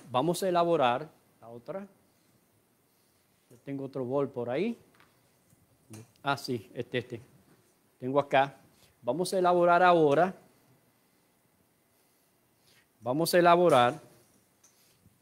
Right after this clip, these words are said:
este, el frosting que vamos, con lo que vamos a decorar el topping arriba de los cupcakes. El topping que vamos a utilizar.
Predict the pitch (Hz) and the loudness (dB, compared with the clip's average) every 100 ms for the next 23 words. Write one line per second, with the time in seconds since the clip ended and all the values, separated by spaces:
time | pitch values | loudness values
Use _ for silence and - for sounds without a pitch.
0 | _ 147 123 - 139 135 131 - _ _ | _ -10 -8 -2 0 0 -2 -8 _ _
1 | _ _ _ _ _ _ _ _ _ _ | _ _ _ _ _ _ _ _ _ _
2 | _ - 151 147 175 214 - 160 165 190 | _ -2 -2 0 0 0 0 -4 -4 -6
3 | 180 _ _ - 127 127 175 170 - 156 | -16 _ _ -6 -4 -2 -4 -8 -10 -4
4 | 143 127 131 127 180 - 185 156 123 123 | -2 -2 -2 -2 -2 -4 -4 -4 -6 -4
5 | 147 139 107 - 170 - 117 113 110 143 | -4 -6 -8 0 0 0 -8 -6 -4 -4
6 | 139 110 95 - _ - 110 123 120 120 | -4 -6 -10 -20 _ -18 -2 2 2 2
7 | 113 107 113 - 160 156 180 139 139 - | 0 0 -2 -2 -4 0 4 2 2 -10
8 | _ _ _ _ _ _ 104 - 139 135 | _ _ _ _ _ _ -18 -4 -2 -2
9 | 151 - _ _ _ - 113 117 139 - | -8 -10 _ _ _ -6 -2 -2 -2 0
10 | 131 123 113 151 117 - 135 135 139 117 | 4 4 2 -4 -12 -8 -6 0 4 4
11 | 127 202 | 4 -2